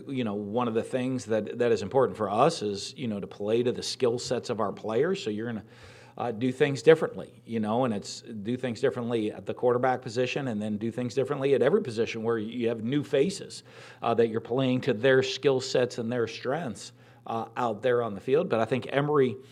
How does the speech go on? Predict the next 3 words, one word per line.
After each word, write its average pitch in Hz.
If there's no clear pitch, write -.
um, 120
ha-, 135
has, 117